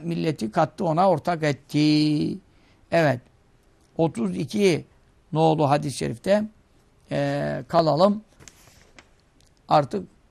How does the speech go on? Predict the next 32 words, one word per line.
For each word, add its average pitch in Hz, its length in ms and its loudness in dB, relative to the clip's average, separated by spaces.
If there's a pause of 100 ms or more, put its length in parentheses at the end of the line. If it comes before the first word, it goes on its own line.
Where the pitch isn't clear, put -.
(200)
e, 147 40 -4
önümüzdeki 156 680 0
pazartesi 170 560 0
çok 196 240 -4
önemli 147 320 -2
bir 143 60 -6
hadis-i 143 240 -8
şerif 139 220 -10 (720)
size 156 260 -4
okunuyor. 151 440 -2
Uzun 170 300 2
bir 190 40 6
hadis-i 156 200 2
şerif 147 180 -6
okundu. 151 300 -8
Onu 180 260 -2
da 165 140 2 (500)
kaçırmayalım. 160 760 -2 (300)
İnsanlara 175 680 -4
da 196 220 2 (480)
efendim 170 400 2
sohbetlerini, 156 640 0
saatlerini 156 640 -4
daima, 170 560 -2 (300)
pazartesi 208 560 2
sohbetim 190 480 -2
var. 131 180 -8 (280)
Sekiz 175 360 -4
buçuktan 139 500 -12
sonra. 120 300 -14 (540)
Sekiz 180 360 -4
buçukta. 123 480 -12